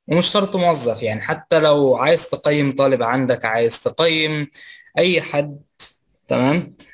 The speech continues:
ففي طريقة معينة بنشتغل عليها اسمها ال كي بي آي إس، وهنتعلمها مع بعض إن شاء الله لو في وقت. طيب. آه، بداية كده قبل ما أبدأ أنا حابب أعرف من كل الناس اللي موجودة هنا دلوقتي، حابب أعرف يعرفوا إيه عن السي في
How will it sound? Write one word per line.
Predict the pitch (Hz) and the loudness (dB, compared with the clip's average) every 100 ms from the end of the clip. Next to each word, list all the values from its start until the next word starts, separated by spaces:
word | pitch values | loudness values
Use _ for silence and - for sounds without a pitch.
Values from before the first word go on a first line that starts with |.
| _ _ | _ _
ففي | 147 175 | -2 0
طريقة | 170 170 156 | 2 2 2
معينة | 139 143 156 | 0 0 0
بنشتغل | 143 - 151 143 131 | 0 -2 0 0 0
عليها | 117 156 196 165 | -2 -2 -2 -2
اسمها | - 151 156 131 | -2 -4 -6 -6
ال | 127 - | -8 -4
كي | 147 | -2
بي | 131 127 | 0 0
آي | 127 127 131 127 120 123 180 | 2 4 6 4 2 2 0
إس، | - 165 | 0 -2
وهنتعلمها | 143 131 127 135 127 | -2 -2 -2 -2 -2
مع | 120 113 | -2 0
بعض | 123 113 | 0 0
إن | 117 | -4
شاء | 101 101 | -4 -6
الله | 98 95 | -6 -2
لو | 120 | 0
في | 113 - | 0 -4
وقت. | 101 - _ - - _ - - _ _ _ | -6 -8 _ -18 -18 _ -20 -20 _ _ _
طيب. | 113 - _ _ _ _ _ _ _ _ _ _ _ _ _ - - _ _ | -6 -6 _ _ _ _ _ _ _ _ _ _ _ _ _ -20 -20 _ _
آه، | 147 147 151 | 4 6 4
بداية | 151 156 180 220 196 | 4 4 2 2 0
كده | 196 170 | 0 2
قبل | 180 175 | 2 0
ما | 165 | -2
أبدأ | 165 160 143 | 0 0 0
أنا | 139 | -2
حابب | - 170 160 | -4 -4 0
أعرف | 175 175 165 - | 0 0 -2 -2
من | 139 131 | -4 -2
كل | 180 185 185 185 160 | 2 4 6 4 2
الناس | 147 170 - | 0 0 -2
اللي | 156 | -2
موجودة | 143 131 147 151 | 0 0 0 0
هنا | 160 | -2
دلوقتي، | 147 135 113 104 107 107 _ _ _ _ _ _ - _ | 0 2 2 0 -8 -20 _ _ _ _ _ _ -20 _
حابب | - 175 170 | -4 -2 2
أعرف | 175 185 180 180 | 2 2 0 0
يعرفوا | 135 156 165 156 | 0 0 2 0
إيه | 156 | 0
عن | 147 | -2
السي | 135 - 123 | -2 -4 -4
في | 117 107 | -4 -8